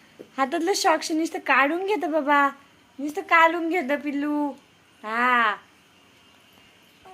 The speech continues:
जमायला लागले तिला आता. नको ना बाई.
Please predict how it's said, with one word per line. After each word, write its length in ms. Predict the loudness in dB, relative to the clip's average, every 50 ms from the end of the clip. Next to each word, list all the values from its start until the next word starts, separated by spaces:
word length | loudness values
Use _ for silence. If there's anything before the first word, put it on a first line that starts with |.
| -20 -20 -20 -20 -20 _ -14 -8 -6
जमायला 320 | -4 -2 0 0 0 2
लागले 320 | 0 0 0 0 -2 -2
तिला 240 | -4 -6 -4 -2 -2
आता. 220 | -2 -2 -4 -6 -8 -8 -10 -10 -12 -12 -10
नको 280 | -8 -8 -8 -6 -4 -2
ना 140 | 0 0 2
बाई. 440 | 4 4 4 4 2 0 0 -2